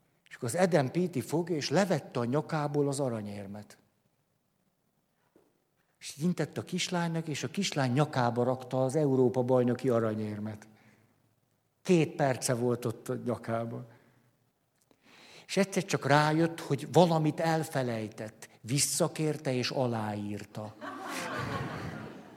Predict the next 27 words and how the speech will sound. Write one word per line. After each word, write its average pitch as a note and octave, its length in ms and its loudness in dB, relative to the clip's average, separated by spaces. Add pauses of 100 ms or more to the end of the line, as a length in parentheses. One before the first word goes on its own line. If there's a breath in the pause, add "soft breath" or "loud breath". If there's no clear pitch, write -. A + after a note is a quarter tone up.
(1300 loud breath)
És - 200 6
tudjátok, F3+ 640 12
fönn G3 460 6
van E3 180 8
a C#3 80 10
neten, E3+ 560 8
ezt D3 220 4
érdemes D3 600 6
megnéznetek. A#2 960 2 (1120 loud breath)
Fönn F#3+ 360 6
van E3+ 160 6
ennek D3 280 4
a - 80 -4
kislánynak C3 760 2
az A2+ 140 -4
arca. C3 600 -4 (2500 soft breath)
De D3+ 120 6
hát B2+ 180 6
én D3 100 10
ezt B2+ 140 4
nem C3+ 200 8
tudom, A#2+ 280 2
nem, C#3+ 220 8
nem D#3+ 160 10
is C#3 100 8
tudom C3+ 260 6
milyen. B2+ 280 4